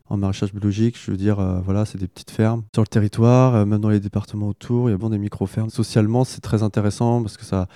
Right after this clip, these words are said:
c'est des métiers qui travaillent encore, euh, qui sont peu mécanisés. Donc on a besoin de, de, de main-d'œuvre, euh, voilà, donc que ce soit par l'embauche ou par, euh, des stages, euh, voilà, il y a toujours une diversification dans les profils, dans les gens qui viennent travailler dans ces fermes-là.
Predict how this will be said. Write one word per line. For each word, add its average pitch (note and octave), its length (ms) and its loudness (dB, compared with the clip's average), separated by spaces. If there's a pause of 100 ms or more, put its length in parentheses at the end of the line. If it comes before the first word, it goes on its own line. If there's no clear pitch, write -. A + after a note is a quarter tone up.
(300)
c'est - 140 -4
des G2+ 60 2
métiers G2+ 240 -2
qui - 100 -10
travaillent G2 220 -2
encore, F#2 360 -2
euh, F#2 160 0
qui - 100 -12
sont F#2 360 -8
peu G#2+ 140 2
mécanisés. G2+ 600 2 (500)
Donc G2 160 -4
on F2+ 80 -4
a F2+ 140 -2
besoin G2 640 -2
de, F#2 180 -2
de, F2+ 200 -4
de F2 120 -6
main-d'œuvre, G2+ 680 4
euh, F2 220 0 (420)
voilà, F2 220 -2
donc F2 160 -6
que - 60 -18
ce F#2 100 -2
soit F#2 200 -2
par F#2 160 0
l'embauche G#2+ 680 4
ou - 40 -4
par, F2+ 240 -2
euh, F2+ 120 -4 (200)
des F#2 140 0
stages, G#2+ 600 2
euh, F2+ 60 -2 (240)
voilà, F#2 140 -2
il F#2 40 -6
y F#2 40 -4
a F2 40 -6
toujours G2+ 240 -2
une F#2+ 100 0
diversification G#2 960 -2
dans G2 180 -4
les F#2 100 -2
profils, A2+ 480 0
dans G#2 100 -2
les F#2+ 80 -4
gens G2 140 -6
qui - 140 -6
viennent G#2+ 360 2
travailler F#2+ 300 -2
dans F#2+ 100 -4
ces F2 120 -8
fermes-là. F#2 380 -4